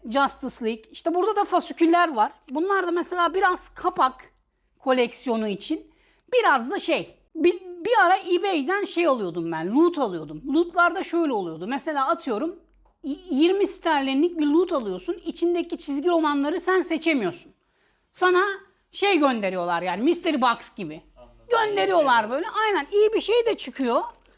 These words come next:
Speaker 1: Mesela ben, şunlar oradan çıktı mesela. Abi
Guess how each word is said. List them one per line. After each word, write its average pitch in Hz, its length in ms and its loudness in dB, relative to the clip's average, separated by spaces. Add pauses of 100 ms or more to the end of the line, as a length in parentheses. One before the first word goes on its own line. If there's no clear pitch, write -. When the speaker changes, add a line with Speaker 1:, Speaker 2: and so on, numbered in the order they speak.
(280)
Speaker 1:
Mesela 370 480 2
ben, 370 160 4 (240)
şunlar 370 760 2
oradan 370 380 4
çıktı - 340 -8
mesela. 190 460 -2 (440)
Abi 226 280 2